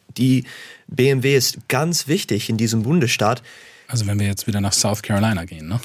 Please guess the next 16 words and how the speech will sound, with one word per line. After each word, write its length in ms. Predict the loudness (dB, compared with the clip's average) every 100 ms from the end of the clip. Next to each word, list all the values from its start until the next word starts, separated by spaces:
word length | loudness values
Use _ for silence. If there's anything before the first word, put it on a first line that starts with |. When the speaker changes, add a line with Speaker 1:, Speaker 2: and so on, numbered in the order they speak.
| -10 -4
Speaker 1:
Ja, 180 | -2 0
genau, 280 | 2 2 2
Speaker 2:
Ja, 60 |
Speaker 1:
nach 80 | 2
Speaker 2:
da 60 | 2
ist 60 |
Speaker 1:
South 120 | 2
Speaker 2:
das 80 | 2
Speaker 1:
Carolina, 440 | 2 2 2 0 0
da, 180 | 0
da, 140 | 0 -4 -8
wo 120 | -4
ich 140 | -2 0
herkomme. 380 | 0 0 2 2
Aber 220 | 4
Speaker 2:
Ja. 60 | 2